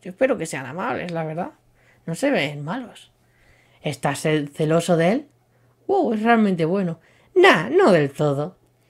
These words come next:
Estoy sati-, satisfecho con ser un guardaespaldas. Mi padre una vez dijo, "Aunque estemos siendo contratados por nuestros trabajos,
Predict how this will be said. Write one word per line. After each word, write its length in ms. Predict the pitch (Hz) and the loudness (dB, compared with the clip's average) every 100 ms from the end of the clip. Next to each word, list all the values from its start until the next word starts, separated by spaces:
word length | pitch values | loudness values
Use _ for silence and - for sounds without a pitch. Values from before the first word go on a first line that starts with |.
| _ _ - | _ _ -6
Estoy 340 | 135 - 156 | -6 -2 -2
sati-, 380 | 156 147 147 151 | 0 0 0 -2
satisfecho 720 | - 160 156 156 - 160 170 | -2 -2 -2 -2 0 0 0
con 140 | 160 156 | -2 0
ser 200 | 185 175 | 2 4
un 60 | |
guardaespaldas. 760 | 165 156 147 - 151 135 - _ _ _ _ - | 2 0 -2 -4 -4 -4 -12 _ _ _ _ -2
Mi 120 | 202 | 4
padre 260 | 240 196 | 6 6
una 180 | 165 156 | 6 4
vez 220 | 156 147 | 2 0
dijo, 420 | 156 143 - 135 - _ _ _ | -4 -6 -8 -16 -18 _ _ _
"Aunque 320 | 151 156 147 | -4 -2 -2
estemos 480 | 139 - 147 143 143 | -4 -4 -4 -2 -2
siendo 300 | - 151 151 | -2 0 0
contratados 580 | 147 147 139 156 170 165 | 0 -2 0 2 2 2
por 200 | - 160 | -2 -2
nuestros 400 | 160 160 165 147 | -2 -4 -6 -8
trabajos, 640 | - 147 160 190 214 220 | -4 0 2 2 -2 -4